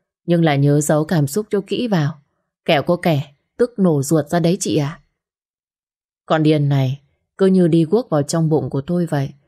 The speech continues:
Còn nhiều tin nhắn nhây nhưa của nó lắm. Nhưng mà tôi không đọc. Tôi vội vàng nhắn ngay cho nó một tin.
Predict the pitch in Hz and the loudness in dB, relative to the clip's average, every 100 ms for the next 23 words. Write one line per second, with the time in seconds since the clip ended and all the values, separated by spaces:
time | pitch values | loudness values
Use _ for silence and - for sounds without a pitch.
0 | _ _ 156 151 151 143 190 180 160 151 | _ _ 0 2 2 2 2 2 2 0
1 | 240 - _ - 175 165 165 170 160 139 | -4 -10 _ -2 0 2 2 2 0 0
2 | 139 143 147 147 170 277 _ _ - 185 | 2 2 2 0 -2 -8 _ _ -2 2
3 | 170 143 185 180 - 190 156 139 - _ | 2 2 0 -4 -2 -2 0 -2 -6 _
4 | _ - 190 165 135 143 143 139 139 143 | _ -2 0 2 0 0 0 0 0 0
5 | 208 190 185 170 151 196 185 147 - 175 | 0 -2 0 0 0 0 -2 -4 -2 -2